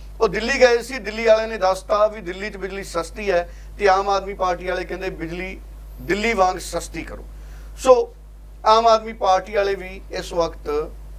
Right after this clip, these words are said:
ਕੈਪਟਨ ਅਮਰਿੰਦਰ ਦੇ ਖਿਲਾਫ ਨੇ। ਔਰ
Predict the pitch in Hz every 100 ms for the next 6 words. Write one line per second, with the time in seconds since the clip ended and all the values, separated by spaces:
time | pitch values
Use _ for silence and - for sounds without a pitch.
0 | - 185 175 190 180 170 160 185 185 185
1 | 160 165 190 185 196 - - - - -
2 | - - 254